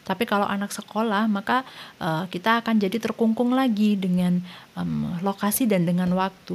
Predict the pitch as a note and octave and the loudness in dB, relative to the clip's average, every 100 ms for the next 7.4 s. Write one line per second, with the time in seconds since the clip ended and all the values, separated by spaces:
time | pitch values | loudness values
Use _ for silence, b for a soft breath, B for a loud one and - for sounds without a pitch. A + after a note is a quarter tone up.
0 | F3+ B3 B3+ A#3 B3+ A#3+ B3 F#3+ F3 G#3 | -4 0 2 2 0 -4 0 0 0 0
1 | G3 A3+ G#3 G3 G#3+ F#3+ F#3+ G3 G3 F#3+ | 0 2 0 0 -2 -2 -2 -2 -2 -2
2 | F3+ F#3+ - G3 G3+ F#3+ F#3+ F3+ F#3+ G#3 | -4 -4 -4 -4 -4 -4 -2 -2 -2 -2
3 | G3 G3 F#3 G#3 F#3 F#3+ F#3 F3 G#3+ A#3 | -2 -4 -4 -4 -2 -4 -2 -4 -4 -6
4 | G#3+ - - G3+ G#3 G#3+ C4+ B B B | -6 -4 -4 -6 -6 -2 -4 B B B
5 | B G3+ G3+ G3+ F#3+ G3+ A3+ B B B | B -6 -2 0 0 0 -2 B B B
6 | B G3+ G3 G3 G3+ G3+ G3+ A#3+ A#3+ D4 | B -4 -2 -2 -2 -4 -2 -2 0 -2
7 | C#4 A3+ A3+ C4+ | -2 -4 -2 -2